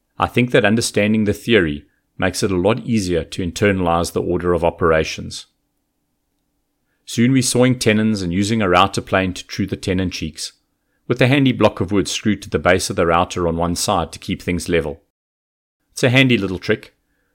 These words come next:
and one that I wish I'd been alerted to earlier in my career. Another thing that I think I enjoyed about this project is that it's not dumbed down. Your first table has haunched mortises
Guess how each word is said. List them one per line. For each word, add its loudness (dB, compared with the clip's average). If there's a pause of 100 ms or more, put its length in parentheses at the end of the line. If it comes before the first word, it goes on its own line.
(240)
and -2
one 4
that 6
I 6
wish 0
I'd 4
been -2
alerted -2
to -6
earlier 0
in -4
my -4
career. -6 (1300)
Another 2
thing 2
that 4
I 4
think -2
I 6
enjoyed 2
about -4
this -6
project -4
is -8
that 2
it's -6
not -6
dumbed 2
down. 0 (580)
Your -2
first 2
table 4
has 0
haunched -2
mortises -4